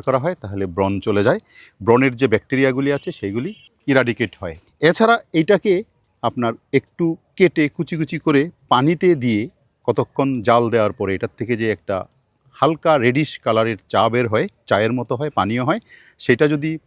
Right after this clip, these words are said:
পান করেন প্রতিদিন, তাহলে আপনার ত্বকের স্বাস্থ্যের জন্য অত্যন্ত উপকারী এবং কোষ্ঠকাঠিন্যের জন্য উপকারী। বিশেষ করে রোজ হিপ অয়েল বাজারে কিনতে পাওয়া যায় এবং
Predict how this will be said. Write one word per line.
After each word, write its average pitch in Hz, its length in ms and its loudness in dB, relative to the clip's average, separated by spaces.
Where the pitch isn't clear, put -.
পান 120 120 4
করেন 131 200 0
প্রতিদিন, 120 300 0
তাহলে 113 300 -2
আপনার 120 260 -6
ত্বকের 117 340 0
স্বাস্থ্যের 104 340 -6
জন্য 123 140 -6
অত্যন্ত 175 320 0
উপকারী 175 300 0
এবং 131 180 2
কোষ্ঠকাঠিন্যের 170 720 2
জন্য 123 140 2
উপকারী। 85 300 -4
বিশেষ 165 300 2
করে 196 140 6
রোজ 160 240 6
হিপ 180 160 -2
অয়েল 135 220 4
বাজারে 117 380 4
কিনতে 127 300 -4
পাওয়া 117 180 -2
যায় 160 140 -4
এবং 127 120 4